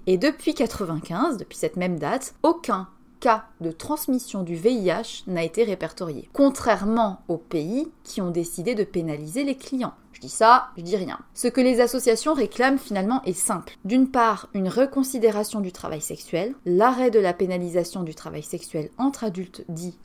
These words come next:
consentants, et aussi une protection accrue des personnes prostituées.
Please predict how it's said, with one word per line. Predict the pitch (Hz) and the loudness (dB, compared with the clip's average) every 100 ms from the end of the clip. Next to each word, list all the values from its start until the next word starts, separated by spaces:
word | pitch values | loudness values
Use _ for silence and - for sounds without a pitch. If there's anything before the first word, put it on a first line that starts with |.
| - | -18
consentants, | - 151 - 131 - 156 - - | -10 -10 -10 -12 -10 -10 -6 2
et | 349 | 4
aussi | 269 214 - 226 | 4 2 -2 -2
une | 214 | -2
protection | - 190 185 - 190 - | -2 -4 -4 -6 -10 -4
accrue | 220 214 - 214 220 | -4 -4 -6 -8 -6
des | - | -4
personnes | 180 180 - 190 | -4 -4 -6 -8
prostituées. | 175 170 - 160 - | -8 -10 -12 -16 -18